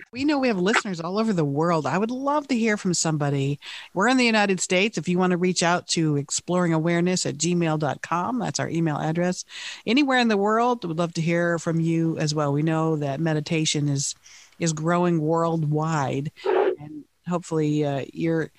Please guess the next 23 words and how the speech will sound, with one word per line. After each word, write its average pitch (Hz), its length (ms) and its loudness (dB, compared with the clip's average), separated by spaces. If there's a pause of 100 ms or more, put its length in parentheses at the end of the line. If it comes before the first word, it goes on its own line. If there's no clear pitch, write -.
(800)
experiencing 202 960 2
that 180 180 0
with 185 180 0
us 170 120 2
here 294 340 2
or 208 200 4
the 165 80 0
conversation 180 920 0
or 147 120 0
both, 180 420 0
and 139 140 0
you 143 80 0
wanna 143 420 0
let 160 160 0
us 170 160 0
know 170 220 2
at 131 80 -2
exploring 196 480 0
awareness 165 440 2
at 139 160 -4
gmail 170 760 0 (180)
dot 135 300 -4
com. - 380 -8